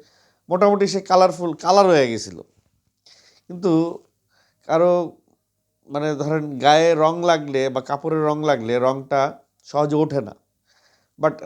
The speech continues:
রাসেল মিয়ার কাপড়ে যেই রংটা লেগেছে, সেই রংটা কিছুটা উঠে যাচ্ছে, কিছুটা ধুয়ে যাচ্ছে বর্ষার আরও কিছু কল্পকাহিনী, গল্প সামনে আসার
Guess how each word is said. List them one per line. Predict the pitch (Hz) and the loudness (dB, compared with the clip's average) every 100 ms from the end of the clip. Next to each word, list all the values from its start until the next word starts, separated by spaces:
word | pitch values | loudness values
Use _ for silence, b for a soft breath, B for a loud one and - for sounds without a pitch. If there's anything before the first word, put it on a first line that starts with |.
| 123 | -4
রাসেল | 143 - 190 | -4 -2 -4
মিয়ার | 190 190 190 180 - _ | -2 0 0 -4 -12 _
কাপড়ে | - 156 156 160 | -8 -6 -2 -2
যেই | 147 156 | 0 0
রংটা | 147 143 139 143 | 2 2 0 -2
লেগেছে, | 131 143 147 - 113 - - _ _ _ _ _ | 0 0 0 -4 -8 -8 -14 _ _ _ _ _
সেই | - 180 | -2 2
রংটা | 196 190 170 143 170 269 _ _ _ _ _ _ | 4 2 0 -8 -8 -10 _ _ _ _ _ _
কিছুটা | 160 160 170 165 156 | -14 -8 -2 -2 -4
উঠে | 160 160 | -4 -2
যাচ্ছে, | 120 - - - _ _ _ _ _ _ _ _ _ _ _ _ _ | -2 -6 -16 -20 _ _ _ _ _ _ _ _ _ _ _ _ _
কিছুটা | 143 143 156 | -8 -6 -4
ধুয়ে | 131 127 165 | -2 0 2
যাচ্ছে | 175 160 - 165 | 2 0 -6 -6
বর্ষার | 135 135 139 - 139 - - _ _ _ - | 0 0 0 -2 -2 -2 -12 _ _ _ -2
আরও | 151 175 | 0 0
কিছু | 160 - 147 156 233 - _ _ _ _ - | -4 -6 -6 -6 -10 -20 _ _ _ _ -2
কল্পকাহিনী, | 143 147 160 156 143 139 139 139 131 | 0 0 -2 -6 -6 -4 -6 -2 0
গল্প | 123 110 147 | 0 -2 -10
সামনে | - 131 117 110 | -8 -8 -6 -6
আসার | 110 | -6